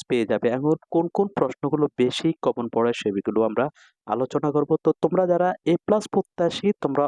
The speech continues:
অবশ্যই কমেন্ট করে আমাদেরকে জানাও এবং তোমাদের, আহ, উম, কি কি সমস্যা, সেটিও আমাদেরকে জানাও। আহ, তাহলে আমরা সেই হিসেবে পরবর্তী ভিডিও নিয়ে আমরা হাজির হব। তো আরবি দ্বিতীয় পত্রের কাওয়ায়েদ যাচাই নিয়ে কিন্তু আমরা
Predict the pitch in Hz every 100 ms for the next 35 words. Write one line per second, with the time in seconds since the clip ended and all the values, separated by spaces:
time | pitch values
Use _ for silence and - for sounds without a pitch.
0 | - 127 156 - 175 - 127 127 - 139
1 | 151 110 101 107 120 104 104 104 127 165
2 | _ - - _ 120 131 - 135 143 151
3 | - 131 131 123 - 127 131 127 _ 170
4 | - 196 196 - 131 - 135 139 135 -
5 | 160 131 120 123 127 110 113 113 131 117
6 | 104 113 117 - - - 107 113 113 107
7 | 127 - - _ - 180 175 180 185 -
8 | 143 139 147 - 170 180 151 117 113 117
9 | 117 113 135 - 101 107 107 101 98 _
10 | _ _ _ - 180 143 165 202 147 170
11 | - 208 208 208 - 202 - 147 156 170
12 | - 135 - 156 165 175 - 143 165 160
13 | 120 120